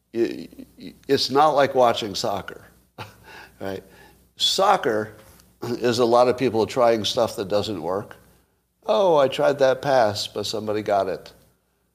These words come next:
Oh, I tried to get past that guy, but he stopped me." It's like a whole bunch of people who aren't quite good enough to play soccer playing soccer, it looks like. And then Lionel Messi will just dribble through, like, thirteen of them in a row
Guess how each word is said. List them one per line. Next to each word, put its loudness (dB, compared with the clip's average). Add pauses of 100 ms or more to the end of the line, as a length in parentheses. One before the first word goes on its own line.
(240)
Oh, 0
I -8
tried -2
to -8
get 0
past 2
that -2
guy, 2
but -4
he -6
stopped -4
me." -14 (400)
It's -6
like 4
a 6
whole 4
bunch 2
of -2
people 0
who 0
aren't 0
quite 0
good 0
enough -4
to -18
play -4
soccer -4
playing -8
soccer, -10 (500)
it -14
looks -8
like. -4 (440)
And -4
then 4
Lionel 4
Messi 0 (1200)
will 2
just -2
dribble 2
through, 0
like, 2
thirteen -6
of -2
them -6
in -6
a -6
row -4